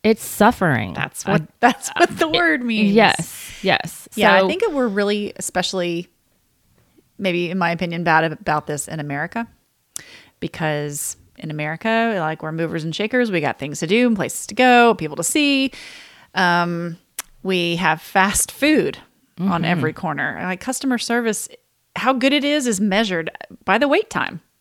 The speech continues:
Speaker 2: They'll
Speaker 1: Yeah.
Speaker 2: say that on the phone. "Your wait time is now five minutes." Well, ugh, are you kidding me? Five minutes on the phone? We'll just wait.
Speaker 1: <laughs> Yeah.
Speaker 2: Um,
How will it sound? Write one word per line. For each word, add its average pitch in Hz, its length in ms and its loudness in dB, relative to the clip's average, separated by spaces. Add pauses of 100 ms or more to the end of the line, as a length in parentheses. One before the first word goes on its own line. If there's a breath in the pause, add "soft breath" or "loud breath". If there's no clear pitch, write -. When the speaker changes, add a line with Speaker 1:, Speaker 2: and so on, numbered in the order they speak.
(120)
Speaker 2:
They'll - 140 2
Speaker 1:
Yeah. 143 80 2
Speaker 2:
say 294 140 6
that 220 140 4
on 170 120 2
the 214 60 0
phone. 240 380 0 (320 loud breath)
"Your 196 160 -2
wait 220 240 -2
time 139 300 -6
is 175 120 -8
now 170 200 -4
five 170 260 -2
minutes." - 460 -6
Well, 170 120 -16 (200)
ugh, - 200 -14 (360)
are 208 80 0
you 381 180 2
kidding 226 340 0
me? 214 200 0
Five 254 320 6
minutes 233 320 2
on 202 100 -2
the 202 60 -4
phone? 202 300 0
We'll 190 120 0
just 185 200 -4
wait. 131 320 -4
Speaker 1:
<laughs> - 60 -12 (960 loud breath)
Yeah. 196 340 2
Speaker 2:
Um, 180 220 -4